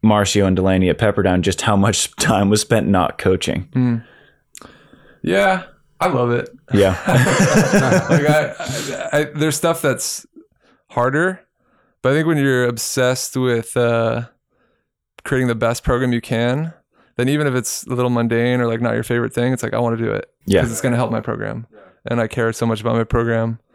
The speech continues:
Speaker 2: Uh, yeah, so I think when you have that, that drive and that care for elevating and being the best you can be, like, all, if it's all a part of it, then I wanna do it at a high level,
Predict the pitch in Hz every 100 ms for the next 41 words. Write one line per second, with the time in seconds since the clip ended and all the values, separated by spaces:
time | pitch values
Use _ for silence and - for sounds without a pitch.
0 | _ _ _ _ - 117 113 113 110 113
1 | 117 - 302 - _ _ 415 403 - -
2 | 220 208 135 110 110 - 127 127 120 120
3 | 117 117 113 110 - - _ _ _ _
4 | _ _ - 113 120 110 110 120 123 -
5 | - 117 113 - _ - 120 113 120 120
6 | 123 117 113 117 - _ _ _ _ _
7 | _ _ - 117 117 117 120 120 120 113
8 | 110 113 110 - 120 113 117 - 113 113
9 | 117 120 135 - _ _ 123 117 120 117
10 | 117 117 - 120 120 120 120 123 120 139
11 | 151 123 117 117 117 120 117 110 120 117
12 | - 120 113 117 127 127 117